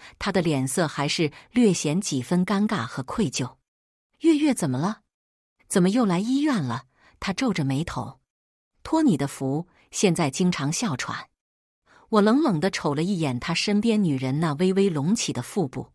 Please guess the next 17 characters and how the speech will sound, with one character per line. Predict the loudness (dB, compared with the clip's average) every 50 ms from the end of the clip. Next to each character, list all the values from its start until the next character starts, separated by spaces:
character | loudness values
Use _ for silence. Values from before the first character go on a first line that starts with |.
| _ _ _ -20 -20 -20 -10 -2
不 | 0 0
想 | 2 2 0 0 0
再 | 0 -2 0
跟 | 0 -2 -2
她 | -2 -4 -4
多 | 0 0 0
说 | 0 0 0 -2
一 | -2 -2 -4 -4
句 | -2 -4
话。 | -6 -4 -4 -6 -6 -8 _ _ _ _ _ _ _ _ _ _ _ _
“呀， | -2 -2 -2 -2 -2 -6 _ _ _ _ _ _ -14 -4
这 | 0 0 2
不 | 2 2
是 | 0 0 0
大 | 0 0 0 -2
姐 | -2 -2 -2 -2 -2
吗？ | -2 -2 -4 -4 -6